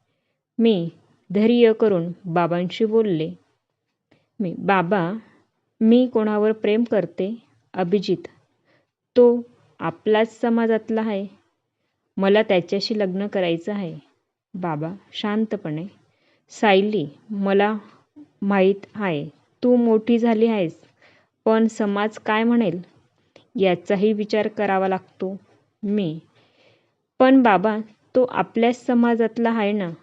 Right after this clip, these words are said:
बाबा, "समाजमध्ये म्हणजे फक्त जात धर्म नाही, लोक काय बोलतील, आपली प्रगती काय राहील हेही बघावं लागतं." त्या क्षणी मला जाणवलं,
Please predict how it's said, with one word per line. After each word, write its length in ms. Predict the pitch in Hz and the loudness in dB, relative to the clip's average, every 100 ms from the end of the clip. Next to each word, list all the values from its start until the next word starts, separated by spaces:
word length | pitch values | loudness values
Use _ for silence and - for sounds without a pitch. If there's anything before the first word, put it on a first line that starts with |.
| - | -14
बाबा, 400 | 175 170 151 160 165 _ _ _ _ _ _ _ _ _ _ | -6 -4 -4 -6 -12 _ _ _ _ _ _ _ _ _ _
"समाजमध्ये 920 | - 214 214 214 233 233 233 208 214 180 - _ _ _ | -6 -2 2 2 2 2 0 0 0 -2 -6 _ _ _
म्हणजे 460 | 220 208 254 240 165 - | -6 0 2 2 0 -4
फक्त 360 | 240 _ - 220 170 | -8 _ 0 0 2
जात 160 | 185 185 - _ - | 0 0 -6 _ -8
धर्म 320 | 170 185 196 | -2 -2 -2
नाही, 340 | 214 190 - 151 _ _ _ _ _ _ - | -4 -6 -10 -16 _ _ _ _ _ _ -4
लोक 480 | 202 220 233 233 | 4 6 6 4
काय 180 | 220 214 | 0 0
बोलतील, 600 | 220 247 233 - 180 175 196 _ _ _ - | 4 4 4 2 -2 -2 -8 _ _ _ -6
आपली 380 | 170 - 220 | -6 -4 -2
प्रगती 520 | 220 214 190 190 190 202 | 0 0 0 -2 -2 -6
काय 360 | 202 185 190 | -2 0 0
राहील 340 | 226 226 170 180 _ _ _ _ | 0 0 -2 -4 _ _ _ _
हेही 420 | 196 202 196 214 226 - | 0 2 2 0 -4 -2
बघावं 440 | 180 170 180 208 | -2 0 -2 -4
लागतं." 460 | 196 - _ 175 190 _ _ _ _ _ _ - | -6 -10 _ -14 -14 _ _ _ _ _ _ -2
त्या 160 | 233 233 | 0 0
क्षणी 460 | - 269 220 190 208 _ _ - | 0 0 0 -2 -8 _ _ -8
मला 360 | 196 196 202 214 - - 170 | -2 0 0 -4 -12 -14 -4
जाणवलं, 520 | 175 160 185 202 151 | -2 -2 -4 -6 -8